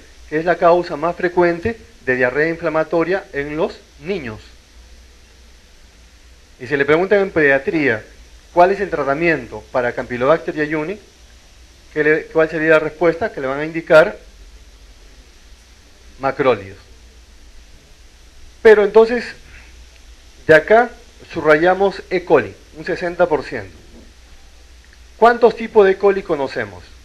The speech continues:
Estos dos tipos de E. coli son los responsables de la diarrea del viajero. Estos dos tipos de E. coli van a producir diarrea no inflamatoria. El E. coli enterotoxigénico, que es la causa más frecuente,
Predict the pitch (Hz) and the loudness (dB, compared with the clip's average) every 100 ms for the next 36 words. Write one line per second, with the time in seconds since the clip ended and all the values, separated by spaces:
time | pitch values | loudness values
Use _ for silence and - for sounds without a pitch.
0 | - 220 226 220 - 190 190 208 - _ | -10 -6 -4 -6 0 2 2 0 -8 _
1 | _ - - - - 226 220 165 175 175 | _ -20 -20 -20 -12 -10 -4 -2 -2 -2
2 | 190 196 190 190 185 170 165 139 135 175 | -2 -2 -4 -4 -4 -4 -6 -6 -2 2
3 | 170 175 180 - - - 135 131 127 120 | 2 2 -8 -12 -20 -6 -2 0 -2 -2
4 | 123 147 156 143 123 120 95 90 - - | -2 0 -2 -2 -6 -8 -10 -14 -20 -20
5 | - - 208 208 185 185 214 185 160 175 | -14 -6 -2 0 0 -2 -6 -4 -2 -2
6 | 175 190 185 165 165 165 147 139 175 151 | -2 -2 0 0 0 -2 -4 -4 -6 -2
7 | 139 135 156 147 147 156 143 131 127 131 | 0 2 0 0 -4 -8 -8 -8 -4 -4
8 | 107 98 - - - _ - 139 151 175 | -4 -8 -18 -20 -20 _ -4 -2 0 0
9 | 170 151 170 175 160 - 131 165 165 160 | -2 -4 -4 -4 -6 -10 -10 -8 -8 -8
10 | - 151 156 139 156 156 143 156 - 131 | -8 -6 -4 0 0 -2 -6 -6 -6 -8
11 | 131 135 147 | -4 -4 -6